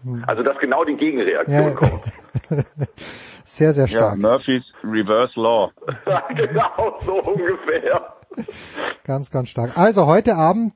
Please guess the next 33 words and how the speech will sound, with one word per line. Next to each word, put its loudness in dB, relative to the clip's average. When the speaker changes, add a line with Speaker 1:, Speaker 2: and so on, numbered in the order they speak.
Speaker 1:
äh, 4
wird's, -2
äh, 2
ist, 0
kommt's 2
im 2
Z 2
D 2
F 2
oder 2
kommt's -2
in 4
der 2
A 4
R 2
D? 2
Ich -4
weiß 2
es -4
gar -2
nicht. -6
Äh, -2
Deutschland 0
gegen -4
Spanien? 0
Speaker 2:
Im 4
zweiten -2
kommt's, -6
glaub -2
Speaker 1:
Im 2
Speaker 2:
ich. -2
Speaker 1:
zweiten, 2
okay. -4